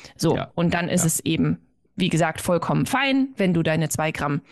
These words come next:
Speaker 1: pro Tag zu dir nimmst.
Speaker 2: Ja, genau, genau. Ähm,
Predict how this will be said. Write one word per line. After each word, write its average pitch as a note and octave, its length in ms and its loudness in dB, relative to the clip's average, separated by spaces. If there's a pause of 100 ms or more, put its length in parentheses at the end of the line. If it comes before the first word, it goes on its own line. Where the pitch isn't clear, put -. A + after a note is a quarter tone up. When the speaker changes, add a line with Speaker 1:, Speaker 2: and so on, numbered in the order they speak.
(320)
Speaker 1:
pro E3 140 2
Tag - 320 -2
zu - 100 -4
dir C3 140 0
nimmst. - 340 -8 (380)
Speaker 2:
Ja, - 160 -2 (420)
genau, B2+ 240 2 (380)
genau. G2+ 280 -2 (300)
Ähm, B2 260 2